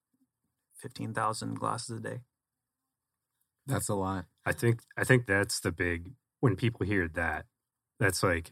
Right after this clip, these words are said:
Speaker 3: "Oh, this isn't like I can do this in my garage with a piece of string
Speaker 1: Nor
Speaker 3: and,"
Speaker 1: should you.
Speaker 3: yeah,
Speaker 1: It's
Speaker 3: yeah.
Speaker 1: fifteen hundred degrees of heat, you know, and I, our guys are very well trained and we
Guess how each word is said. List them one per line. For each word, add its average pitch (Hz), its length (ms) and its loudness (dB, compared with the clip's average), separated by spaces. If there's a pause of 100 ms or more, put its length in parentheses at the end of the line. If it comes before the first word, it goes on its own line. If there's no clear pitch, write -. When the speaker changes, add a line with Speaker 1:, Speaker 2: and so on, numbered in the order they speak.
Speaker 3:
"Oh, 104 140 2
this 104 240 2
isn't 101 360 0
like 85 220 -4
I 85 80 -2
can 87 160 -4
do 90 160 0
this 85 220 -2
in 90 60 0
my 82 140 -2
garage 85 540 0
with 90 160 -2
a 85 140 -2
piece 87 260 0
of 87 80 0
string 127 300 8
Speaker 1:
Nor 160 120 12
Speaker 3:
and," 151 60 6
Speaker 1:
should 156 320 4
you. 98 220 -2
Speaker 3:
yeah, 120 100 2
Speaker 1:
It's 143 220 2
Speaker 3:
yeah. 104 240 4
Speaker 1:
fifteen 175 520 2
hundred 175 260 6
degrees 135 340 6
of 104 120 -4
heat, 127 280 -4
you 117 100 -6
know, 110 200 2
and 113 100 4
I, 110 180 4 (340)
our 120 180 -2
guys 117 360 2
are 104 240 -2 (220)
very 107 160 2
well 107 200 2
trained 104 380 -4
and 98 320 -6 (400)
we 110 220 -12